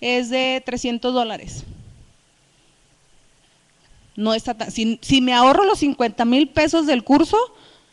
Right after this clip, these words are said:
certificarme no me sale nada caro, ¿ok? Eh, las de Microsoft, por ejemplo, también están trescientos, cuatrocientos dólares el examen de certificación. Nota, este es el, eh, por niveles, ¿ok?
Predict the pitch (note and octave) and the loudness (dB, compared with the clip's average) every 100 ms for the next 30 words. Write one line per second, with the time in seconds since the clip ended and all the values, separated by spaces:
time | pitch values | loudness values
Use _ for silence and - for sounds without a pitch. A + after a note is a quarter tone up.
0 | _ _ - - A3 - G#3 G#3 A#3+ A#3+ | _ _ -10 -4 -2 -2 -2 0 2 2
1 | C4 A#3+ A#3 A#3 G#3+ G#3+ G#3 G3+ F#3+ D#3+ | 2 2 2 0 -4 -2 -4 -6 -8 -12
2 | - - - - - _ _ _ - D#3+ | -14 -16 -18 -20 -20 _ _ _ -20 -14
3 | D4 _ _ _ - - - - - A#3+ | -16 _ _ _ -20 -20 -20 -16 -4 0
4 | B3 B3+ B3 C4 C#4 D4+ F4+ - F#4 G4 | 2 2 4 4 4 4 4 4 2 0
5 | - D4+ C#4 D4 D4+ C#4 E4 E4+ D4+ C4+ | 2 2 4 4 4 4 4 6 6 6
6 | C#4 D#4+ - D4+ D4+ D4+ D4+ - D4+ D4+ | 6 4 4 4 4 4 2 4 6 8
7 | D#4 D4+ E4 D#4+ D#4+ - D4+ C#4 B3+ - | 6 4 2 4 2 2 0 2 0 0
8 | C4+ B3+ C#4+ C4+ C#4 C#4 C#4 - C4+ A#3+ | -2 0 0 4 4 4 2 2 0 -2
9 | - A#3+ B3 B3+ B3+ A#3+ - A#3+ A#3+ A#3+ | -2 0 2 2 2 0 0 -4 -2 0
10 | B3 C4 A3 - - - B3 C#4+ C#4 C4+ | 2 2 0 -8 -12 -2 2 2 2 2
11 | A#3+ B3 D#4 D4 D4 D4+ - - - - | 2 2 0 -2 -2 -2 -4 -6 -10 -10
12 | - - A#3+ A#3 A#3 A#3+ A3 F#3 - - | -10 2 2 4 0 0 -2 -8 -14 -18
13 | - _ _ - F3+ | -20 _ _ -16 -12